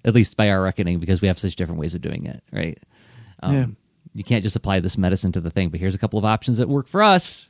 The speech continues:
Speaker 1: in ways we think about it.
Speaker 2: Mm-hmm.
Speaker 1: Um, but yeah, yes, like, uh, the, the, the, the four roles that Van Eck or Van Oak, uh, pr-, provides gives you a, a,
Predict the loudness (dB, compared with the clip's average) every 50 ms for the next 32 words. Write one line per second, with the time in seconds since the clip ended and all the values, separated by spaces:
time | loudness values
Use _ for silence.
0 | -16 -8 -6 -4 0 0 0 0 0 0 0 0 -2 -2 -2 0 0 0 2 0
1 | 0 -4 -6 _ _ _ _ -20 -20 -20 -20 _ _ _ _ _ _ -8 -2 0
2 | 2 4 4 4 2 2 0 -2 -4 -8 -10 -12 _ _ _ _ _ _ _ _
3 | _ _ _ _ _ _ _ _ _ _ _ _ -2 _ 8 10 10 10 8 8
4 | 8 8 8 8 6 8 8 8 8 6 2 6 8 10 10 12 12 10 12 12
5 | 10 8 8 8 8 8 8 8 6 4 4 2 0 0 -2 -8 -10 -10 -4 2
6 | 2 2 2 2 -2 -6 -12 _ _ _ _ _ _ _ _ -20 0 4 8 8
7 | 10 10 8 6 4 2 2 4 6 8 8 8 6 4 4 2 2 2 2 2
8 | -2 -4 -12 -14 -14 -10 0 2 4 6 6 6 4 2 0 -4 -12 -18 -18 -8
9 | -2 0 0 0 0 0 -2 0 0 0 0 -2 -4 -10 -4 0 0 0 0 0
10 | -4 -8 -10 -12 -16 _ -14 -10 -10 -10 -4 -2 -2 0 0 0 2 0 0 -2
11 | -2 -2 -2 -2 0 0 0 0 0 2 0 0 0 -2 -8 -10